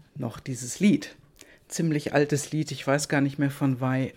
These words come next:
von, von wann und wer es auch gesungen hat, aber das macht auch nichts. Hallo, hier bin ich wieder, die Gabi, und, äh, ich wurde kürzlich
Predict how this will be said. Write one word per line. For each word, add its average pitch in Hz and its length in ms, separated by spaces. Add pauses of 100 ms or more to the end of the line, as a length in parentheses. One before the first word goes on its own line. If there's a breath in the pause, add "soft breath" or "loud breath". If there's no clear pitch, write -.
von, 127 380
von 131 320
wann 170 320
und 135 340
wer 147 140
es 160 140
auch 123 180
gesungen 139 480
hat, 147 240 (580 loud breath)
aber 143 400 (380)
das - 240
macht 180 300
auch 117 180
nichts. - 480 (640 loud breath)
Hallo, 196 380 (180)
hier 175 240
bin 202 140
ich 233 160
wieder, 214 180
die 156 140
Gabi, 196 560
und, 160 500
äh, 151 240 (640 loud breath)
ich 143 240
wurde 226 500
kürzlich 196 760